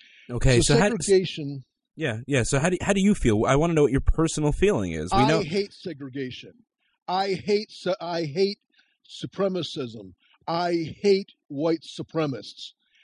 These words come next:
Speaker 2: And right down the road, about ten miles from here, we have a poultry plant run by a prominent white family. And guess who they employ?
Speaker 1: Mexicans.
Speaker 2: You bet.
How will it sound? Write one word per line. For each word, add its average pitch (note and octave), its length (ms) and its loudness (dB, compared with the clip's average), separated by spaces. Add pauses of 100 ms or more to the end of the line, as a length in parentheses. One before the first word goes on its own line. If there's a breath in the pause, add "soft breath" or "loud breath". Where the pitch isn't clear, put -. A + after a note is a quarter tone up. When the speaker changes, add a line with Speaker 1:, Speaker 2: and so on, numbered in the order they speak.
(180)
Speaker 2:
And C#3 240 -2
right G#3 260 2
down F#3+ 260 0
the D#3+ 80 0
road, E3+ 300 2
about C3+ 320 0
ten F3+ 240 -2
miles E3 300 -2
from B2 160 -10
here, B2+ 360 -2 (240 soft breath)
we D#3 180 0
have E3+ 280 0
a C#3 300 -2 (340)
poultry D#3 540 -2
plant C#3+ 460 -2 (320)
run E3+ 320 0
by D3 220 2
a C#3+ 160 0 (180)
prominent F#3+ 460 -2
white D#3 340 2
family. D3+ 680 -4 (300)
And D3+ 180 -4
guess C#4+ 380 0 (140)
who G3+ 240 -6
they F#3 240 0
employ? D#3+ 480 -4 (920)
Speaker 1:
Mexicans. - 760 -4 (560)
Speaker 2:
You C#3+ 240 0
bet. C#3 380 -2